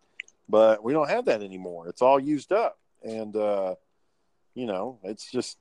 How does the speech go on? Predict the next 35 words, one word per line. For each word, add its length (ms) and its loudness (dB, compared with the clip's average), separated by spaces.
we're 120 0
not 220 6
gonna 140 2
grow. 640 2
We're 100 -12
not 140 -4
gonna 100 -8
have 220 -4
resources 520 -10
grow. 240 -2
We're 140 -8
only 140 -8
gonna 100 -8
have 160 -8
less. 440 -6
So 340 -2
we 160 -8
need 160 -8
to 60 -12
figure 280 0
out 160 4
a 60 0
way 140 2
to 200 -4
distribute 520 -6
things 240 -10
better 400 -4
than 120 -14
how 160 2
we're 100 -4
fucking 360 -4
doing 200 -2
it 80 -8
right 180 -4
now. 260 -6